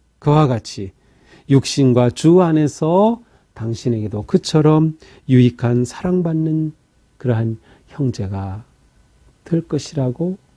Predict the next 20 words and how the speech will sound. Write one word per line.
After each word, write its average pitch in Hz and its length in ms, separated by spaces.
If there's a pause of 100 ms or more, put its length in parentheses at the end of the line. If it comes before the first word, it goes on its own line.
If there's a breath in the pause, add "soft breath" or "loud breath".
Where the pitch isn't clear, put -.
(120)
믿는다라고 101 1080
말해줍니다. 101 680 (1600 soft breath)
자, 139 240
오늘 175 240
본문은 139 460
이곳까지입니다. 98 1200 (760 soft breath)
자, 107 240
바울의 151 520
이 143 120
편지 160 300
속에는 110 840 (360 soft breath)
빌레몬에게 151 640
보내는 127 560
바울의 113 400
간절함이 101 640
있어요. 95 360
바로 139 200
오네시모에 147 640
관한 120 260
것이고, 123 520